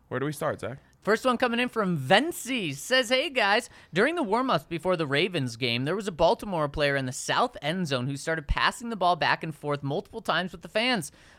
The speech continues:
Speaker 2: Do you know who that player was? And as always, keep up the awesome job."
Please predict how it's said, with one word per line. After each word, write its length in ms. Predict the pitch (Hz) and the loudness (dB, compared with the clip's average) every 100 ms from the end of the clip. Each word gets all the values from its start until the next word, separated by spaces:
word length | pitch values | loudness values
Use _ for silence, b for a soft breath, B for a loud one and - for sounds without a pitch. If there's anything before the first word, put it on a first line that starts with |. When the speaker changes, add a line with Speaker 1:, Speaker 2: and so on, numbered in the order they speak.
| b 127 | b -6
Speaker 2:
Do 140 | 139 | -2
you 60 | 202 | 2
know 240 | 214 220 | 4 4
who 100 | 214 | 4
that 240 | 233 220 214 | 4 2 2
player 400 | 226 285 311 254 | 2 2 2 2
was? 460 | 185 160 127 - b b | 6 6 4 -4 b b
And 160 | 156 175 | -4 -2
as 120 | 165 | 4
always, 480 | 202 262 214 160 - | 4 6 4 2 -4
keep 240 | - 202 | -12 -8
up 140 | 233 - | -6 0
the 120 | 202 | 4
awesome 380 | 214 - 196 156 | 4 4 -4 -2
job." 420 | 196 262 208 | 0 2 2